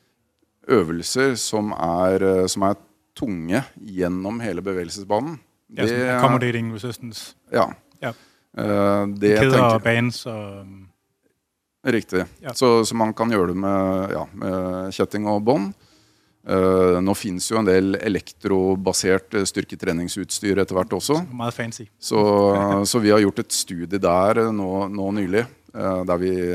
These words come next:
Speaker 1: der vi testet isokinetisk knebøy og benkpress.
Speaker 2: Ja.
Speaker 1: Eh, nå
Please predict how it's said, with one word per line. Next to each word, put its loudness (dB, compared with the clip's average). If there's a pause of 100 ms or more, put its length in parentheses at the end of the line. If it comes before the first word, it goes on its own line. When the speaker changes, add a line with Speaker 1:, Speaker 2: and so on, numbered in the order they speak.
Speaker 1:
der -4
vi -2
testet -2
isokinetisk -4
knebøy -2
og -2
benkpress. -4 (1000)
Speaker 2:
Ja. -2 (180)
Speaker 1:
Eh, 2
nå -2